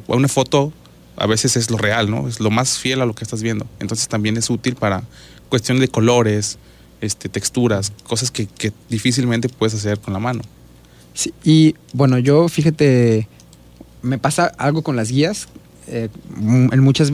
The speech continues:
Speaker 2: muchas veces algo que es importante es el tema del color y demás. Por
Speaker 1: Sí.
Speaker 2: ejemplo, a mí con las fotografías, yo soy daltónico, ¿no? Así que eso,
Speaker 1: Uh.
Speaker 2: las fotografías sí es como que no, estoy fritísimo.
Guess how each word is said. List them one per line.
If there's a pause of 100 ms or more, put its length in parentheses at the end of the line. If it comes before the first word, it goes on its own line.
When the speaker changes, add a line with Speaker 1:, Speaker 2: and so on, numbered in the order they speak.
Speaker 2:
muchas
veces
algo
que
es
importante
es
el
tema
del
color
y
demás.
Por
Speaker 1:
Sí.
Speaker 2:
ejemplo,
a
mí
con
las
fotografías, (360)
yo
soy
daltónico,
¿no?
Así
que
eso, (220)
Speaker 1:
Uh.
Speaker 2:
las
fotografías
sí
es
como
que
no,
estoy
fritísimo.